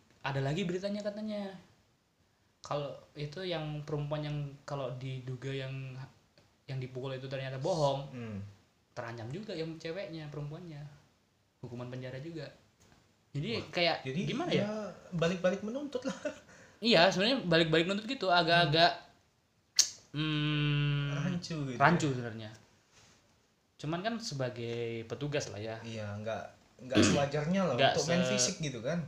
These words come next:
Speaker 1: Heeh. Memang ketegasan itu perlu.
Speaker 2: Hmm.
Speaker 1: Cuman kalau udah jatuhnya main fisik ataupun ya nggak tahu lah, mungkin ada, apakah ada aturan yang sampai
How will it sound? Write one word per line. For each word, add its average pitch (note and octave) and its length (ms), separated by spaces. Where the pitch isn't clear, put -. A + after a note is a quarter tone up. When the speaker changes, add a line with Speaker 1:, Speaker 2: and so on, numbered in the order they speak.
Speaker 1:
Heeh. A2+ 280
Memang A#3 420
ketegasan G3 600
itu G3 160
perlu. D#3 380
Speaker 2:
Hmm. B2 340
Speaker 1:
Cuman A3 260
kalau G#3+ 340
udah E3 160
jatuhnya D#3+ 440
main D#3+ 340
fisik E3+ 420
ataupun D#3+ 840
ya C#3 120
nggak B2 160
tahu D#3 120
lah, F#3 80
mungkin D#3 240
ada, C3+ 420
apakah B2+ 540
ada B2 220
aturan B2+ 320
yang C3 120
sampai B2 300